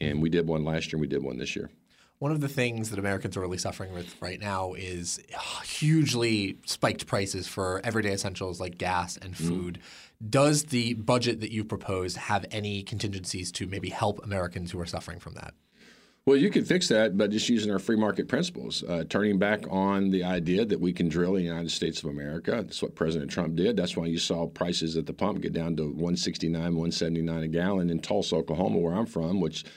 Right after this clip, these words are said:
Speaker 1: historically has the lowest prices in the country.
Speaker 2: Mm-hmm.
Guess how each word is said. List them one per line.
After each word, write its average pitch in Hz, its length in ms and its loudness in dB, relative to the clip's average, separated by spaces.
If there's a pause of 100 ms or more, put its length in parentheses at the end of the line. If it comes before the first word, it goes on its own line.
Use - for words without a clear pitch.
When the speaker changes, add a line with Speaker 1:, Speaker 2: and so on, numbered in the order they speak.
(100)
Speaker 1:
historically 90 480 2
has 85 180 4
the 87 60 2
lowest 90 340 4
prices 85 460 0
in 82 80 2
the 78 80 0
country. 101 480 0
Speaker 2:
Mm-hmm. - 380 -12